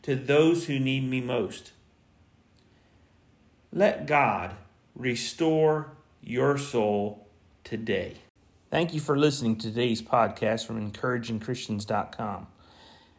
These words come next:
Please prayerfully consider supporting our ministry. If you would go to encouraging Christians dot com, you can donate to our ministry,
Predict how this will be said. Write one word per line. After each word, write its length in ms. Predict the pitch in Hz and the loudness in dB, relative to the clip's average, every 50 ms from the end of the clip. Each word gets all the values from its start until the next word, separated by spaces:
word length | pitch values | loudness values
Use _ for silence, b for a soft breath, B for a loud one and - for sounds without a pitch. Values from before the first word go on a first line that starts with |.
| b b _ | b b _
Please 260 | - - 233 202 - | 0 2 2 2 0
prayerfully 480 | - - 143 135 127 120 - - 127 117 | 0 0 2 2 4 2 2 0 -2 -2
consider 680 | 113 117 104 107 - - 151 131 113 107 110 127 135 - - _ _ _ | -2 -4 -4 -4 -2 -2 0 0 2 0 0 -2 -4 -10 -18 _ _ _
supporting 640 | - - - 135 - - - 185 180 170 156 147 - | -8 -4 -4 -4 -4 0 0 2 2 2 2 0 0
our 180 | - 143 139 131 | 0 2 2 2
ministry. 680 | 127 127 127 123 113 98 - - - - - - - - - _ _ _ B B B B B B B B B | 2 2 0 0 -2 -4 -6 -8 -10 -12 -12 -14 -14 -18 -20 _ _ _ B B B B B B B B B
If 200 | - 135 131 143 | -4 -4 -2 0
you 120 | 175 208 | 0 2
would 160 | 185 180 151 127 | 2 2 2 4
go 140 | 151 156 147 | 4 4 4
to 80 | 143 | 4
encouraging 680 | 135 123 117 113 - - 180 180 175 170 151 127 127 120 | 2 2 0 -2 0 2 2 4 4 2 2 0 -4 -6
Christians 500 | - - 151 143 135 - - 127 117 113 | -4 -2 -4 -4 -2 -4 -4 -4 -4 -2
dot 300 | 113 127 120 117 - - | 0 0 0 0 0 -4
com, 440 | - 127 117 107 98 98 110 - - - | -6 -4 -4 -2 -2 -4 -6 -8 -8 -6
you 220 | 120 131 156 180 | -4 -2 -2 -2
can 320 | 170 - 156 139 131 117 117 | 0 -2 -2 0 0 0 4
donate 640 | 143 185 220 220 185 131 107 98 104 113 - - B B B B B B B - | 4 4 6 4 2 2 0 -2 -2 -4 -8 -12 B B B B B B B -2
to 100 | 139 - | 0 0
our 240 | 76 110 135 156 170 | 4 4 4 4 4
ministry, 640 | 165 143 120 113 107 - - - - 110 110 120 | 4 2 2 2 0 0 -4 -4 -4 -4 -4 -4